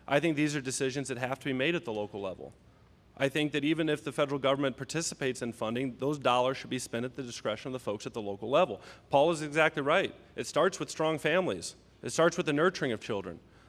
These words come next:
But once they get into schools, they need to make sure the resources are there, but they also need to make sure that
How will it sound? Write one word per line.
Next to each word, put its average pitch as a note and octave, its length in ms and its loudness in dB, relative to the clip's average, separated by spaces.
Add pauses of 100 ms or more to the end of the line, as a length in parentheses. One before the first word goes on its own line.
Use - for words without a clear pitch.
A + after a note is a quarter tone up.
(160)
But D3+ 100 4
once F3+ 240 4
they E3+ 120 2
get D3 180 0
into D#3+ 280 0
schools, G#2+ 500 -2 (220)
they D#3 100 4
need F3+ 140 4
to D#3+ 60 0
make D#3 140 2
sure D#3 120 0
the A#2+ 100 0
resources C3+ 640 0
are G2+ 80 -2
there, A2+ 480 2 (320)
but C3+ 100 -6
they D3 60 2
also F3 260 2
need D3 160 -2
to C3+ 80 -2
make C3 180 0
sure C#3+ 200 -2
that A#2+ 100 -12